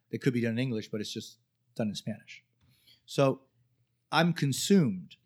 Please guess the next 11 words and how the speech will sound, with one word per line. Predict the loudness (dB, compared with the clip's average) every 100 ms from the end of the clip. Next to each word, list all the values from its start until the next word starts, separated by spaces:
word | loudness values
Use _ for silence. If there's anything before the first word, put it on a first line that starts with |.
| _ _ _ -8
My | -6
day | 0 2 2
is | 0
consumed | -6 -6 -6 -6 -6
with | -8 -10 -18 _ _ _ _ _ _
trying | -6 -4 -2 -2 -6 -8
to | -8 -8 -10 _ _ _ _ _ -8
learn | -4 -4 -8 _ _ _ _ _ _ _ _ _ _ _ _ _ _ _ 0
anything | 2 4 2 2
and | 0
everything. | -2 -6 -16